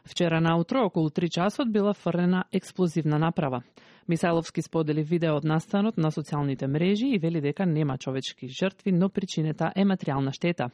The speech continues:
Председателот на В М Р О Д П М Н Христијан Мицкоски ја обвини С Д С М за експлозијата во семената пекарница на подпредседателот на партијата Владо Мисајловски.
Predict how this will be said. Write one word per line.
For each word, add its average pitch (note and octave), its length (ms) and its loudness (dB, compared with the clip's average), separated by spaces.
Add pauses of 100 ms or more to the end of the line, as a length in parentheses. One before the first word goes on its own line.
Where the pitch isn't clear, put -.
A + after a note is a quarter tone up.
(480)
Председателот E3+ 640 0
на D#3+ 160 2
В D3 80 -2
М G#3+ 160 4
Р G#3 60 0
О D#3+ 80 2
Д D#3+ 140 0
П F3 100 -2
М D#3 160 2
Н C#3 160 0
Христијан D3+ 420 -2
Мицкоски A3+ 540 -2
ја G#3 240 2
обвини F#3 360 2
С F#3 180 -6
Д E3+ 100 -2
С - 160 -14
М E3+ 180 2
за F3 320 -2
експлозијата D#3+ 560 0
во F3 120 -2
семената C#3+ 440 0
пекарница E3 640 -2
на E3+ 220 0
подпредседателот C#3 800 -6
на C#3+ 100 -4
партијата D#3 480 -4
Владо C3+ 220 -4
Мисајловски. E3+ 640 -2